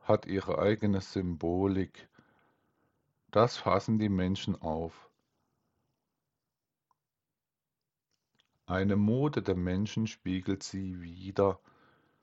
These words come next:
Da suche ich wahrscheinlich vollkommen zurecht nach einer gegebenen Wahrheit,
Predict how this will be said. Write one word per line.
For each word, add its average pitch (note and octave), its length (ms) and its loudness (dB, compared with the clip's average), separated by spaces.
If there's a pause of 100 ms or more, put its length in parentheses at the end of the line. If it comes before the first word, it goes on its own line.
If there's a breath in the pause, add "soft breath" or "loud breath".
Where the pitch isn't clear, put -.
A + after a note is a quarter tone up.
(180 soft breath)
Da - 100 -4
suche C3 300 2
ich - 300 -4
wahrscheinlich G2 1040 0
vollkommen A#2+ 720 0
zurecht - 640 -4
nach F2+ 240 -4
einer F2 260 -8
gegebenen E2+ 920 -4
Wahrheit, F#2+ 680 0